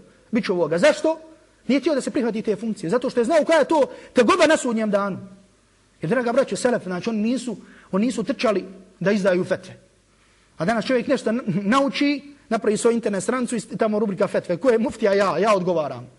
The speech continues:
Selef je bježao od fetvi. Bježao od te odgovornosti. Imam Ebu Hanife bio bičovan, bio udaran radi to-, radi toga.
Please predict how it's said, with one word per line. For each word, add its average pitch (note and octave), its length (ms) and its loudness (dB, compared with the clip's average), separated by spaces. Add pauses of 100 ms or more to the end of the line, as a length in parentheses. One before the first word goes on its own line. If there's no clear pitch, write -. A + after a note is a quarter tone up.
(260)
Selef B3+ 280 -2
je F#3+ 60 0
bježao B3 240 0
od G3+ 80 -4
fetvi. - 380 -10 (680)
Bježao D4+ 260 4
od C#4+ 60 4
te E4 100 2
odgovornosti. A3+ 680 -2 (720)
Imam E4 240 4
Ebu D#4+ 160 2
Hanife D#4+ 340 2
bio D4+ 160 6
bičovan, C#4+ 440 2
bio C#4 120 2
udaran C#4+ 360 4
radi A#3 160 0
to-, - 180 -10
radi G3 220 0
toga. E3+ 320 -4